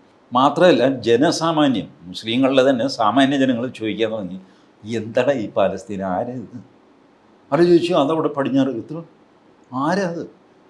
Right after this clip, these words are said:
ഒരു പിടിയില്ല, ആർക്കും അറിയില്ല പാലസ്തീൻ കിഴക്കാണോ പടിഞ്ഞാറാണോ എന്ന് ആർക്കും പിടിയില്ല. പാലസ്തീനിൽ ഇവരുടെ ആരുടെയും അമ്മാച്ചൻ താമസിക്കുന്നുമില്ല. പിന്നെ എന്തിനാ ഇവര് കിടന്ന് ഗുസ്തി പിടിക്കുന്നു?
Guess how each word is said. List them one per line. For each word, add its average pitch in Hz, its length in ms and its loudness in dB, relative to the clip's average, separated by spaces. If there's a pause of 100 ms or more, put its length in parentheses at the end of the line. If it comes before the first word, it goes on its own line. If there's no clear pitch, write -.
(140)
ഒരു 170 120 0
പിടിയില്ല, 254 340 6
ആർക്കും 190 380 8
അറിയില്ല 269 220 6
പാലസ്തീൻ 196 640 4
കിഴക്കാണോ 151 500 4
പടിഞ്ഞാറാണോ 127 600 2
എന്ന് 120 120 -6
ആർക്കും 104 300 -4
പിടിയില്ല. 87 360 -12 (580)
പാലസ്തീനിൽ 139 540 4
ഇവരുടെ 110 260 2
ആരുടെയും 101 360 4
അമ്മാച്ചൻ 95 480 -8
താമസിക്കുന്നുമില്ല. 90 960 -2 (240)
പിന്നെ 180 260 2
എന്തിനാ 240 280 0
ഇവര് 233 260 0
കിടന്ന് 220 260 6
ഗുസ്തി 170 280 -4
പിടിക്കുന്നു? 180 320 -2